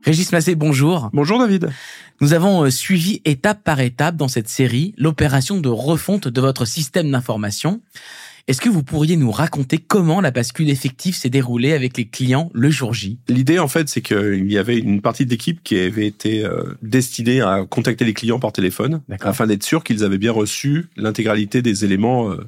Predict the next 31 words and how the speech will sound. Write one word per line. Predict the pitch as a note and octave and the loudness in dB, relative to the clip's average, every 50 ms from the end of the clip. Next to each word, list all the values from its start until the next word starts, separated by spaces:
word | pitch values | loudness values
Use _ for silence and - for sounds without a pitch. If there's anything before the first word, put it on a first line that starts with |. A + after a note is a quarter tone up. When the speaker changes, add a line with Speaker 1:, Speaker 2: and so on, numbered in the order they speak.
| - _ - _ _ | -18 _ -20 _ _
Speaker 2:
nécessaires | - G2+ A2 G#2+ - - A2+ G2+ - - B2+ C3 C#3+ C3+ | -2 0 0 0 0 -2 -4 -2 0 0 0 0 0 0
au | B2 - - A#2 G2+ | 0 0 0 0 2
bon | G2+ A#2 B2 | 2 0 0
fonctionnement | - - G#2+ - A#2 A2+ A#2 C3 | -2 -2 -2 0 0 2 2 2
de | C3+ A#2+ | 2 2
notre | G#2+ G#2 G2+ - A#2 | 2 0 0 0 0
nouveau | G2+ G#2 G#2+ G#2+ | 2 2 2 0
système. | - - G#2+ - - E2+ F2 F2+ - - - - - - - - - - _ | -2 -4 -4 -4 -4 -4 -4 -6 -12 -18 -20 -20 -18 -18 -20 -20 -20 -20 _
Ce | - - | -14 -12
qu'il | - F#2+ | -10 -8
faut | F#2 F2 | -6 -2
savoir, | F#2+ G2 A2 A#2 A2+ | 0 2 2 0 0
c'est | - G#2 F#2+ | -2 -4 -2
que | - F#2+ F2+ F2 F2 - | 0 0 0 0 -2 -4
en | - - F#2+ F#2+ G2 | -4 -2 0 2 2
amont | G2+ G2+ A2+ A2+ B2 C3+ C3 B2+ - _ - | 2 4 4 4 4 4 2 0 -2 _ -12
de | - - E2+ | -6 -4 -4
cette | D#2+ - - F2 F2 | -4 -2 -4 -4 -4
journée, | F#2 F#2+ F#2+ F2 F#2 F#2+ G2+ A2+ B2+ C#3+ D3+ D#3 | -2 -2 -2 0 0 0 2 2 2 2 2 0
on | C3+ G#2 | 0 0
leur | F#2+ F#2 F2+ | 0 0 -2
avait | E2+ F#2+ G2 G2 G2+ | 0 0 0 -2 -2
fourni | G2 - - - A2 G#2+ G#2 A2 A#2 A#2+ A2+ | -4 -8 -4 -2 -2 0 2 2 2 2 2
un | G2 F#2+ | 2 0
ensemble | G2+ G2+ G2 - A#2 A2 G#2 | 0 -2 -2 -2 -2 0 0
de | G2+ | 0
documentation, | F#2 G2+ F#2+ - G2 F#2+ F#2 - F#2+ - - A2 C#3 E3+ E3 - _ | 0 -2 -2 -2 -4 -2 -2 -2 -4 -2 -2 -2 -2 -2 -4 -8 _
documentation | - G2+ G2 - F#2+ F#2+ F2+ - F2+ - G2 F2+ | -12 -12 -8 -4 -4 -4 -4 -4 -4 -4 -4 -4
technique, | - F#2 F2 - - G2+ A2+ B2+ C#3 C3 - - - - - - - - | -2 -4 -4 -2 0 0 2 0 0 -2 -8 -14 -16 -20 -20 -20 -10 -8
documentation | - - - F2 F2+ - G#2+ - - F#2+ | -8 -6 -6 -6 -4 -4 -4 -4 -4 -4
fonctionnelle. | - - G2 F#2+ - - G#2 F#2+ G#2 A2+ C3+ D#3+ F3 E3+ | -2 -2 -2 -2 0 0 0 2 2 2 2 0 0 -2